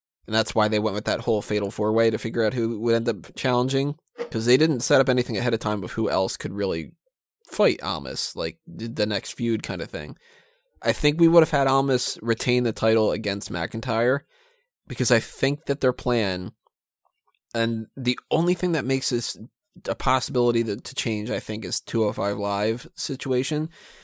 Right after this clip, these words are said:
I think what we're getting here is we're gonna go Almas retaining over Gargano because of Ciampa, and that they're gonna tie that into Zelina Vega being the one that's smart enough to bring Ciampa back to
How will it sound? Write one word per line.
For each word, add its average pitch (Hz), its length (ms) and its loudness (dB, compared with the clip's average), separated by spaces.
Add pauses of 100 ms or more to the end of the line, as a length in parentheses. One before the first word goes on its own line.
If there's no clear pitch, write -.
(480)
I 117 120 4
think - 600 -2 (260)
what 139 260 4
we're 135 100 4
getting 135 280 4
here 101 400 -2 (520)
is 110 400 2
we're 120 120 2
gonna 135 180 4
go 117 540 6 (540)
Almas 147 440 4
retaining 131 720 2 (440)
over 120 260 4
Gargano 107 760 2 (540)
because 117 360 2
of 117 120 0
Ciampa, 107 680 -2 (140)
and 107 520 0
that 117 200 -4
they're 120 80 -2
gonna 120 220 2
tie 127 320 4
that 117 240 4
into 110 580 -2
Zelina 117 420 2
Vega 113 360 2
being 104 400 -4
the 107 80 0
one 107 160 0
that's 95 180 -4
smart 110 300 4
enough 104 220 -2
to 104 100 -6
bring 110 280 -2
Ciampa 104 420 -4
back 98 340 -2
to 98 280 -4